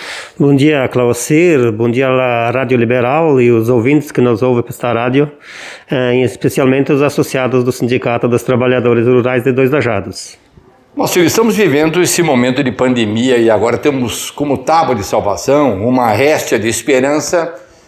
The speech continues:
Speaker 2: a vacinação. Como é que tem que ser comportado o trabalhador rural no que tange a questão da vacinação? Os senhores têm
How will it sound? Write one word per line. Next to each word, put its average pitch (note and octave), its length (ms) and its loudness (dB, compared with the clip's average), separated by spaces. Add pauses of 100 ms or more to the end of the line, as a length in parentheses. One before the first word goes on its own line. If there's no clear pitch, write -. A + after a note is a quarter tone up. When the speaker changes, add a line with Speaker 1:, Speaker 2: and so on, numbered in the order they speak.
(120)
Speaker 2:
a B2+ 140 -2
vacinação. B2 840 0 (500)
Como B3+ 140 0
é B3 60 2
que B3+ 60 -8
tem A#3 120 0
que F3+ 60 -2
ser G3+ 120 2
comportado D#3+ 720 0
o C#3+ 60 0
trabalhador C3+ 520 2
rural B2 460 2
no C#3+ 180 -2
que - 140 -6
tange C#3+ 380 0
a B2+ 40 0
questão C3 380 0
da A#2 80 0
vacinação? A#2 640 0
Os G2+ 80 -4
senhores C3+ 300 0
têm D3+ 400 2